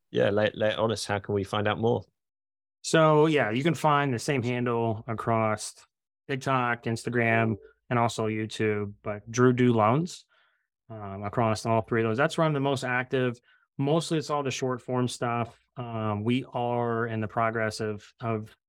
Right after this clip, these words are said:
Speaker 2: looking into podcasts and doing some long form, um, just because I think I have a little bit of a unique position where I can talk about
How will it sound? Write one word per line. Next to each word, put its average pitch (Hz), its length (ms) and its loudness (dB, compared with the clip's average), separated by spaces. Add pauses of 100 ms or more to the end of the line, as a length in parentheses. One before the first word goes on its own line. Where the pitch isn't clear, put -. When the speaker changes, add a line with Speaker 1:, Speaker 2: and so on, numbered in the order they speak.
Speaker 2:
looking 139 480 2
into 123 640 2
podcasts 104 760 -4
and 104 120 -4
doing 107 220 -4
some 104 220 -4
long 101 260 -4
form, 101 480 -6 (640)
um, 107 240 2
just 113 180 -2
because 117 220 0
I 110 80 0
think 117 200 -2
I 110 60 0
have 107 200 0
a 104 80 0
little 139 260 4
bit 135 120 2
of 131 100 2
a 120 60 0
unique 117 320 -4
position 107 440 -6
where 101 200 -6
I 98 60 -6
can 101 120 -12
talk 107 260 -6
about 104 400 -4